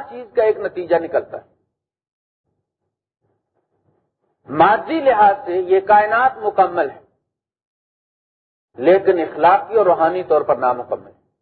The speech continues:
مادی نتائج نکلتے ہیں، روحانی نتائج کوئی نہیں نکلتے، بلکہ برعکس نکلتے ہیں۔ آپ نے بھلائی کی، آپ کے ساتھ برائی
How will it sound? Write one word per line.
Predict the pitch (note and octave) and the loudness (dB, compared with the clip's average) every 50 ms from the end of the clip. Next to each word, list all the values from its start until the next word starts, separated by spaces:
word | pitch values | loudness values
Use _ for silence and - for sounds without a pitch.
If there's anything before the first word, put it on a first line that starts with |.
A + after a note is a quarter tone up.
| _ _ _ _ _ _ _ _ _ _ _ _ _ _ _ _ _ _ _ _ _ _ _ _ _ _ _ _ _ G#2 _ _ _ _ _ _ _ _ _ _ _ _ _ _ _ _ _ _ | _ _ _ _ _ _ _ _ _ _ _ _ _ _ _ _ _ _ _ _ _ _ _ _ _ _ _ _ _ _ _ _ _ _ _ _ _ _ _ _ _ _ _ _ _ _ _ _
مادی | C#3 D#3 E3+ F#3+ G#3 A#3 B3+ C#4 C4+ - - D#4 D#4 D#4 E4 D#4+ | -4 0 2 4 4 4 4 2 0 -2 -6 -8 -4 -4 -4 -2
نتائج | C4+ C#4 C4+ B3+ C4 B3+ B3 C4 C#4 D4+ D4+ | 0 2 2 2 2 2 2 2 2 0 -2
نکلتے | A#3 B3+ B3+ C4 - - C4 C4+ C#4 C4 C4+ E4 | -4 -6 -6 -6 0 2 2 2 2 2 0 0
ہیں، | E4 E5 | 2 2
روحانی | D#4 D4 C4 B3+ C4 C#4+ D4+ F4 F#4 | 2 2 2 2 0 0 0 -2 -2
نتائج | F4+ F4+ F4 D#4+ D#4 D#4 - - | -2 0 -2 0 0 -2 -4 0
کوئی | C#4 C#4 B3+ | 0 0 0
نہیں | A#3 A#3 G#3+ | 0 -2 -10
نکلتے، | F#3 - C#3+ A#2 - _ _ _ _ - | -10 -10 -10 -10 -10 _ _ _ _ 2
بلکہ | F#3 B3+ C#4+ D4 D4 - D4+ D#4 D#4+ D#4 A#3+ G#3 F#3 | 2 4 4 2 0 0 2 2 2 2 0 -2 0
برعکس | B3+ C4+ C4+ C4+ D#4+ G4 G4 - - D#4+ | 2 2 2 2 0 -2 -4 -6 -10 -8
نکلتے | C#4 C4 B3+ - A3 F#3+ - - - D3 | -8 -8 -4 -4 -4 -4 -4 -6 -10 -10
ہیں۔ | - _ _ _ _ _ _ _ _ _ _ _ _ _ _ _ _ _ _ _ _ _ _ _ _ _ _ _ _ _ _ _ _ _ _ _ _ _ _ _ - | -10 _ _ _ _ _ _ _ _ _ _ _ _ _ _ _ _ _ _ _ _ _ _ _ _ _ _ _ _ _ _ _ _ _ _ _ _ _ _ _ 0
آپ | - E3+ G3 A#3 - - | 2 2 2 2 -2 -4
نے | B3+ B3+ B3 | -4 -4 -4
بھلائی | G3 F#3+ F#3+ G3 - C#4+ C#4 E4 E4+ | -2 0 2 2 4 4 2 0 -2
کی، | - D#4+ E4+ F4+ F4+ E4+ - - - _ | -2 -2 -2 -2 -2 -4 -6 -14 -10 _
آپ | - G3+ G#3+ - | 0 0 0 2
کے | - A3+ | 0 0
ساتھ | A3 A#3 A3+ F#3 | 2 2 0 2
برائی | F#3 G3+ G#3+ G#3+ A3 | 2 2 2 2 2